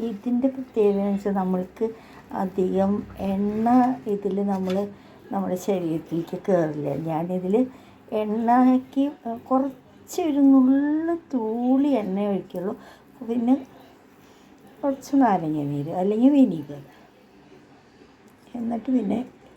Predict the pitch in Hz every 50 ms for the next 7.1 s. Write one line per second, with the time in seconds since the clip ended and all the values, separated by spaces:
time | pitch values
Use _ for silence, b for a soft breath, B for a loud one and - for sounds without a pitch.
0 | 254 208 202 196 190 190 190 214 269 - B B B B B B B B B -
1 | - - - - - - - - - - - - - - - - - - - -
2 | - - - - - - - - 143 143 - 180 170 - - - - _ - 180
3 | 170 147 - 160 160 - - - 180 175 175 156 151 139 135 127 139 135 131 -
4 | - - - 185 156 151 143 - - 160 135 131 - - - - - 175 262 262
5 | - - - - - - _ _ _ _ _ _ - - - - - - - -
6 | - 151 139 131 - - - - - - - - - - - - - - 196 185
7 | 180 226